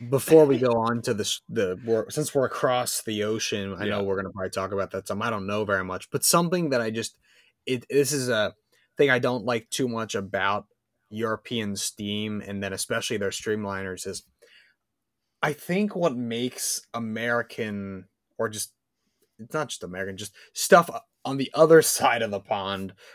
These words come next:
Speaker 1: here in the United States and just North America in general, is the fact that we have centered headlights allows for this flow and it works lots of the time. But the fact that they use lanterns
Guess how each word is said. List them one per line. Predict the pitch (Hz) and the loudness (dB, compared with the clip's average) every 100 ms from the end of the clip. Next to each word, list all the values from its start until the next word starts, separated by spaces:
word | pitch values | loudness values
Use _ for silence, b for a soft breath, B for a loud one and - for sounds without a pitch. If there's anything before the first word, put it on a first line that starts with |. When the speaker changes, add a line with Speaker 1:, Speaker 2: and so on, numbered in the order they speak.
| B | B
Speaker 1:
here | - 127 120 110 | -4 4 4 4
in | 107 101 | 2 -2
the | 95 | -2
United | 104 104 104 | -2 0 -2
States | - - 104 107 - 104 | 0 2 2 0 -4 -6
and | 95 90 | -6 -8
just | 92 101 | -10 -6
North | 110 107 104 | -2 -2 -2
America | 101 101 98 | -2 -2 -2
in | 92 | -8
general, | 95 101 101 92 | -4 -4 -2 -4
is | - b b b _ | -8 b b b _
the | 135 | -6
fact | - 165 185 202 | 2 4 4 2
that | 175 | 2
we | 147 | 6
have | 139 117 | 4 4
centered | - - 127 131 151 143 | 2 2 2 2 4 2
headlights | 113 101 113 123 110 90 85 82 - - - _ _ _ _ _ _ _ _ _ _ _ | 0 -2 -2 -2 -2 -4 -4 -4 -2 -2 -2 _ _ _ _ _ _ _ _ _ _ _
allows | 131 127 120 123 147 165 143 - | -2 0 2 4 8 6 6 0
for | - 139 127 | 4 4 4
this | 113 - | 2 -2
flow | - - 143 135 127 123 110 101 | -2 -2 2 4 4 4 2 0
and | 101 | -2
it | 82 | -4
works | 107 113 104 - - - | 2 2 2 -2 -4 -4
lots | - 98 90 - | -4 -6 -4 -6
of | 92 | -10
the | |
time. | 87 117 92 90 90 | -8 -6 -4 -4 -6
But | 101 | -8
the | - | -8
fact | - 139 - | 0 0 0
that | 120 | -2
they | |
use | 120 131 120 104 | 0 0 -2 -4
lanterns | 98 110 127 117 104 95 87 87 - | -6 -4 -4 -4 -4 -4 -6 -8 -10